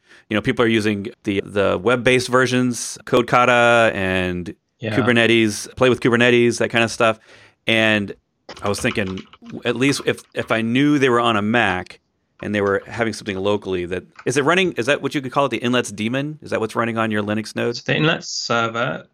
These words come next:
Speaker 2: um, is what faces, like, where, where you want your users to access.
Speaker 1: Yeah.
Speaker 2: And the nor-, the nor-, it can work for your use case, totally.
Speaker 1: Yeah.
Speaker 2: The normal kind of use case is that you're,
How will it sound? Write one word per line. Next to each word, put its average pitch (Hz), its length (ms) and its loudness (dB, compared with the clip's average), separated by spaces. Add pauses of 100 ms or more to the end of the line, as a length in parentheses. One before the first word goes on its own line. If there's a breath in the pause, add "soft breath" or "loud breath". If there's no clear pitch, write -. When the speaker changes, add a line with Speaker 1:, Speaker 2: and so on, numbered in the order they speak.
(140)
Speaker 2:
um, 110 340 -4
is 117 300 -8
what 117 280 -4
faces, 117 500 -4
like, 107 240 -4
where, 117 580 -4
where 117 140 0
you 113 160 -2
want 110 180 -6
your 107 100 -10
users 104 400 -10
to - 180 -12
access. - 500 -10
Speaker 1:
Yeah. 92 300 -2 (160)
Speaker 2:
And 113 100 -6
the 113 60 -2
nor-, 139 280 -2
the 135 100 0
nor-, 160 200 0 (160)
it 147 160 -2
can 160 160 -6
work 170 240 -4
for 139 60 -6
your 120 120 0
use 113 220 -4
case, 135 300 -6
totally. - 480 -12 (100)
Speaker 1:
Yeah. 95 240 -4
Speaker 2:
The 131 80 -2
normal 143 440 2
kind 127 260 0
of 110 100 -6
use 143 180 -4
case - 320 -6
is 107 180 -8
that - 260 -4
you're, 110 500 0